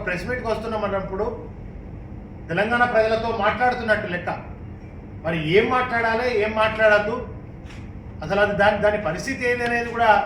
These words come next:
అవగాహన లేకుండా మాట్లాడుతున్నటువంటి సందర్భాన్ని నేను నిన్న, నేను పత్రికలలో,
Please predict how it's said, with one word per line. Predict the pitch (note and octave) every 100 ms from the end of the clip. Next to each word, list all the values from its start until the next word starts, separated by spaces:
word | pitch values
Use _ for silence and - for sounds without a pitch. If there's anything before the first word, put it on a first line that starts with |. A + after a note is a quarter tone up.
| - - - - - - - - -
అవగాహన | F#3 A#3 C#4 C4 B3+ B3
లేకుండా | A3+ A3+ A#3 A3
మాట్లాడుతున్నటువంటి | G#3 G#3 G#3+ G#3 G#3 G3+ G3+ G3 F#3+
సందర్భాన్ని | F3 G3 F#3 F#3+ G3+ F#3+
నేను | F#3+ F3 D3+ - - - - - - -
నిన్న, | F#3+ A3 G#3+
నేను | G3+ F#3+
పత్రికలలో, | F#3+ C#4 B3 A#3 G#3+